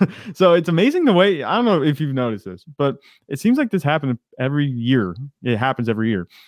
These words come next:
Like, they just fall into their archetypes every single week. Godwin has a nice floor week in and week out. Ceiling isn't really there, but that's what we've come to expect from him. And Evans is more volatile, but he has the potential to win weeks. And they just keep doing that same thing. So, like, it's nice that they perform exactly how we expect them to.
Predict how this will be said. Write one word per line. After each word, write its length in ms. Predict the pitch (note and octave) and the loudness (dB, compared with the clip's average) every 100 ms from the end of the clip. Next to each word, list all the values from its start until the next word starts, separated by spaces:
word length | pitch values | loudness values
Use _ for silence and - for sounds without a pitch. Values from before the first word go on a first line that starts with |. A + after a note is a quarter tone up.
| _ | _
Like, 220 | C3 A#2+ - | -2 -2 0
they 120 | C3 | 2
just 220 | D3+ D#3+ | 2 0
fall 320 | - C#3+ D#3 | -2 2 2
into 220 | C#3 C3+ | 2 0
their 160 | C3 B2 | 0 2
archetypes 440 | A2+ A#2 B2+ B2+ | 2 0 0 -2
every 200 | A#2 A#2 | -2 -4
single 260 | A2+ C3 A#2+ | -2 -2 -2
week. 300 | G#2+ A2 - _ - | -2 -4 -6 _ -4
Godwin 340 | A2 A#2 B2 | 0 2 2
has 180 | A2+ A2+ | 0 0
a 60 | |
nice 220 | A2+ A#2 A#2 | 0 -2 -4
floor 320 | - A2+ A2 | -4 -2 0
week 180 | A2+ A2+ | -2 -2
in 80 | |
and 80 | A2+ | -2
week 200 | A2 A2+ | -2 -2
out. 260 | G#2+ G#2+ C#3 - _ _ | 0 -2 -4 -14 _ _
Ceiling 360 | - A#2+ A#2 B2 | -4 0 2 2
isn't 160 | A#2 | 0
really 240 | B2 C#3 C3+ | 2 2 4
there, 200 | A#2 A#2+ | 2 2
but 80 | |
that's 160 | A#2 A2+ | 0 -2
what 60 | C#3 | -2
we've 80 | |
come 140 | A#2+ C3 | 0 2
to 80 | D3 | 2
expect 400 | - C3 A#2 A#2 - | 2 -2 -2 -8 -6
from 180 | A#2+ A2 | -2 0
him. 200 | A2+ C#3+ - _ | 0 -2 -12 _
And 120 | B2 C3 | -2 2
Evans 320 | C#3 F3 E3 | 2 4 2
is 120 | D3+ | 4
more 140 | D#3 | 2
volatile, 360 | C#3 D3 C#3+ D#3+ | 2 2 2 2
but 140 | D3+ | 2
he 60 | C#3 | 2
has 80 | C#3+ | 2
the 60 | |
potential 340 | C3+ D3 C#3+ C#3 | 0 0 2 2
to 40 | |
win 160 | C#3 C3+ | 2 2
weeks. 300 | D#3 F#2 - | 2 -2 -8
And 100 | C3 | -4
they 100 | C3 | -2
just 180 | C3 C3+ | 0 -2
keep 180 | D3 C3 | 0 0
doing 280 | C3+ C#3+ A#2+ | 2 4 2
that 160 | A2+ G#2 | 0 -2
same 240 | B2 G#2+ | -4 -2
thing. 280 | B2+ F#2+ E2+ | -2 -4 -6
So, 160 | - C#3 | -4 0
like, 180 | C#3 B2 - - _ _ - | 0 0 -12 -20 _ _ -4
it's 220 | D#3+ - | -2 2
nice 480 | C#3 C#3+ G#3+ - - | 2 4 2 -2 -4
that 220 | D#3 D#3 | -2 -2
they 240 | C3 B2+ B2 | -4 -2 -2
perform 540 | - B2 - C#3 D#3+ | -2 -8 -2 0 2
exactly 480 | B2 B2 C3 C3 A#2+ | 2 0 -2 -2 -4
how 260 | - A#2+ | -2 -2
we 160 | A#2+ A#2+ | 0 -2
expect 400 | G#2 - A2 G#2+ | -4 -4 -6 -4
them 180 | C3+ C#3 | -4 -2
to. 220 | D#3+ F3 | -2 -2